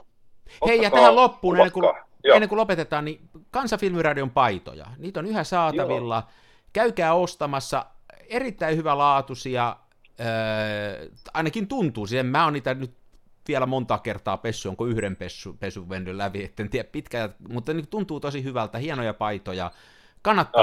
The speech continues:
Speaker 2: Joo.
Speaker 1: ostaa.
Speaker 2: Kannattaa ostaa, ja sit on tullut jonkin verran, ö, <clears throat> palautetta, eli urputusta, siitä, että kokoja ei ole, niin nythän on siis tilanne se, että tota, sinne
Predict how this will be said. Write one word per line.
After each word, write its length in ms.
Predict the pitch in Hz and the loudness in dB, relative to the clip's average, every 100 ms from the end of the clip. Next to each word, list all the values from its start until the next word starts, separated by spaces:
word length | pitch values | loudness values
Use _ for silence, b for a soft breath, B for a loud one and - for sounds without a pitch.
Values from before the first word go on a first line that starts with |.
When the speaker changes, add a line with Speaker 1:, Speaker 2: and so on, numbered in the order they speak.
| 110 | 6
Speaker 2:
Joo. 80 | 117 | 4
Speaker 1:
ostaa. 600 | 117 - 104 101 92 - b b b b b b b - - | -2 -6 -2 -2 -4 -10 b b b b b b b -20 4
Speaker 2:
Kannattaa 500 | 147 143 117 123 123 | 6 6 6 10 12
ostaa, 380 | 135 - - 117 | 10 6 4 6
ja 100 | 113 | 4
sit 240 | 139 - | 0 -6
on 100 | 131 | -6
tullut 200 | 131 135 | -2 0
jonkin 300 | 156 139 127 | 0 -2 -2
verran, 300 | 117 113 120 - 107 | 0 2 0 -2 0
ö, 260 | 110 107 - _ _ | 2 2 -4 _ _
<clears throat> 440 | 117 113 92 _ - | -4 -4 -4 _ -4
palautetta, 720 | 87 92 98 98 107 - 87 | 0 2 0 -2 -6 -8 -8
eli 160 | 82 - | -8 -10
urputusta, 800 | 92 107 107 - - 123 - - - _ _ _ _ - | -10 -8 -10 -12 -18 -14 -4 -4 -4 _ _ _ _ -6
siitä, 320 | 113 110 113 | 0 2 4
että 120 | 101 - | 4 6
kokoja 600 | 131 139 - 95 82 80 | 6 6 4 2 2 0
ei 260 | 92 90 92 | 0 0 0
ole, 380 | 98 101 101 90 | 0 2 2 -2
niin 140 | 101 | -4
nythän 300 | 139 160 147 | -6 -4 -4
on 100 | 127 | -4
siis 180 | 131 - | -6 -6
tilanne 380 | 143 143 113 90 | 0 2 2 -2
se, 320 | - 117 101 | -4 2 2
että 220 | 92 - 87 | 0 -6 -12
tota, 320 | 90 - 92 | -6 -4 -4
sinne 360 | - 101 104 | -6 -6 -6